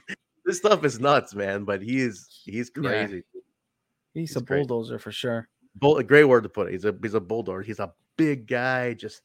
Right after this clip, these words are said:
Speaker 2: does not stop. I mean, this guy has been cutting himself, like, getting split open hard way, <laughs> like,
Speaker 1: <laughs>
Speaker 2: left and right. He is a complete bulldozer, but, man,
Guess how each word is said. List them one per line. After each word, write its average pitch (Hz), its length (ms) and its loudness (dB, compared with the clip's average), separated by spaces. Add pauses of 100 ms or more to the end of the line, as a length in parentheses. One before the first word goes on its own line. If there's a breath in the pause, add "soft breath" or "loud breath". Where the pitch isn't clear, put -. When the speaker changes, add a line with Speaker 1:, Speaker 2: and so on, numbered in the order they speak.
Speaker 2:
does 127 320 -2
not 104 320 -6
stop. 98 400 -10
I - 80 -16
mean, 95 140 -10
this 117 160 -8
guy 101 300 -6
has 85 240 -12
been 87 220 -18
cutting 117 320 -4
himself, 110 500 -10
like, 95 100 -10
getting 101 380 -6 (440)
split - 460 -2
open 107 340 0
hard 107 340 -2
way, 113 380 2
<laughs> - 20 0
like, 120 400 -6
Speaker 1:
<laughs> 240 80 2
Speaker 2:
left 127 300 0
and 113 100 -6
right. 113 180 -6 (400 soft breath)
He 127 240 -2
is 117 160 -4
a - 40 -12
complete 101 600 -6
bulldozer, 95 460 -4
but, 107 300 -8
man, 131 240 2